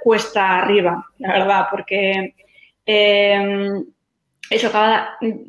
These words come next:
al principio, pues, era la motivación de la novedad y, y del reto, pero poco a poco se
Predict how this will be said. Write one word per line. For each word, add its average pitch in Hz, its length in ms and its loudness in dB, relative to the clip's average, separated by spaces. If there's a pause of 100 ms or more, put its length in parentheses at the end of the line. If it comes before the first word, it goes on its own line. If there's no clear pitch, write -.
(380)
al 233 120 0
principio, 233 340 -2
pues, 285 180 0
era 262 320 2
la 240 120 4
motivación 233 600 0
de 226 100 2
la 220 120 2
novedad 220 440 2
y, 233 280 0
y 202 40 -2
del 214 140 -2
reto, 294 500 -2 (240)
pero 214 200 0
poco 226 180 0
a 240 80 -2
poco 240 220 -2
se 262 140 -4